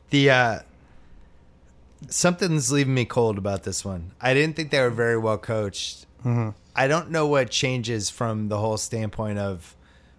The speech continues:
Speaker 1: "We're sloppy, we should have done better th-, on that drive, but how, how did we only get three points?" What's gonna change this year? They have basically all the same guys. And the
Speaker 2: Well
Speaker 1: same coaches, same everything. Why is this year different?
Speaker 2: I think because of last year, they were still shell-shocked from your Patriots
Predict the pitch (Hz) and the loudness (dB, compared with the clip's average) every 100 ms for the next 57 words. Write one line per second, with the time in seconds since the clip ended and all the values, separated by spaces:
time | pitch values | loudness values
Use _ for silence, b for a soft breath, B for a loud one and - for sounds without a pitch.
0 | - 127 123 - 127 117 - 113 113 110 | 0 4 4 4 4 4 2 0 0 0
1 | 95 120 117 131 127 110 120 117 113 113 | 0 2 2 4 4 6 4 6 6 6
2 | 110 107 - 123 113 110 - 110 107 104 | 6 2 2 2 4 2 2 2 4 2
3 | 104 90 107 98 113 117 - 113 120 113 | 0 0 -2 0 4 4 4 2 2 2
4 | 117 113 113 113 - 117 107 120 113 107 | 2 2 2 0 0 -2 0 0 0 0
5 | - - - b b b b 151 151 175 | 0 -2 -4 b b b b 0 2 2
6 | 156 - 160 139 113 107 101 110 120 101 | 2 0 -2 -2 -2 0 0 0 0 0
7 | 131 135 127 110 117 113 - 113 101 123 | -2 0 0 0 0 -2 -2 -2 -2 -4
8 | 104 113 - - b b b b b b | -6 -10 -14 -16 b b b b b b
9 | - 127 135 147 139 - 131 131 135 117 | 2 6 6 6 4 6 6 6 4 4
10 | - 123 120 131 117 104 95 110 123 127 | 4 4 4 4 2 0 2 4 6 6
11 | 104 117 - 113 101 113 - 127 131 - | 4 2 2 0 0 -2 -2 -2 0 2
12 | 151 - 120 160 180 135 120 110 131 135 | 2 0 0 4 6 4 0 -2 2 2
13 | 127 143 131 123 123 - - 160 143 143 | 2 2 2 2 -2 -2 2 4 4 0
14 | 123 - 113 98 - 117 113 110 131 123 | -2 -4 -6 -8 -8 -8 -6 -8 -8 -8
15 | 120 117 107 - | -8 -10 -10 -12